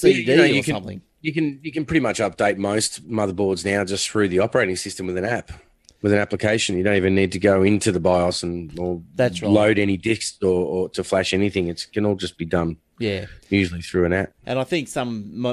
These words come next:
Speaker 2: a lot of the bioses now have got their own, uh, search and discover updates and all this sort of stuff. So it is getting a lot easier.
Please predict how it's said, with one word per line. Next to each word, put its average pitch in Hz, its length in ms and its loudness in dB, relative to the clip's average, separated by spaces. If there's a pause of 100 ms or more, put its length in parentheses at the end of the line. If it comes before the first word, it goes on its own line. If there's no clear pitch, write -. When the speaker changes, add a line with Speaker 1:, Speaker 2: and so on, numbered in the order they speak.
Speaker 2:
a 92 40 -10
lot 127 140 0
of 113 80 -2
the 101 60 -10
bioses 110 500 -4
now 110 160 -8
have 107 140 -10
got 113 120 -12
their 104 140 -6
own, 110 320 -6 (420)
uh, 101 280 -4
search - 580 -6
and 110 400 -8 (880)
discover 113 520 -6
updates 101 560 -14
and 104 80 -8
all 95 140 -8
this 95 120 -10
sort 92 200 -10
of 92 80 -10
stuff. 92 180 -14
So 113 140 -4
it 123 80 0
is 147 180 0
getting 120 220 -4
a 107 40 -8
lot 104 220 -4
easier. 92 400 -6